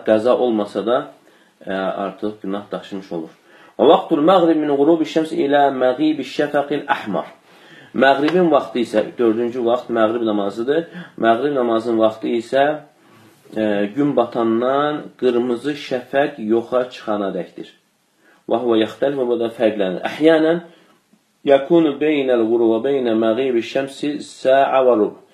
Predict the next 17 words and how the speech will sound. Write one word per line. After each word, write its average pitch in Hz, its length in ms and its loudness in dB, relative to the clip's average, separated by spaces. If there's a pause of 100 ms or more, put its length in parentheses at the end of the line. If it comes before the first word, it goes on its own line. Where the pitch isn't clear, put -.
(280)
Və 117 160 2
bəzən, 151 640 2 (600)
e, 107 260 0 (100)
gün 151 220 0
batanla, 131 640 2 (1200)
e, 107 140 0 (400)
qırmızı 131 560 2
şəfəqin 110 640 0
yoxa 143 320 -2
çıxması 127 480 -4
arasında 117 720 0 (120)
bir 156 280 2
saat 143 880 0 (240)
on 120 280 -2
beş 135 280 -6
dəqiqə 92 220 -2
olur. 92 260 -8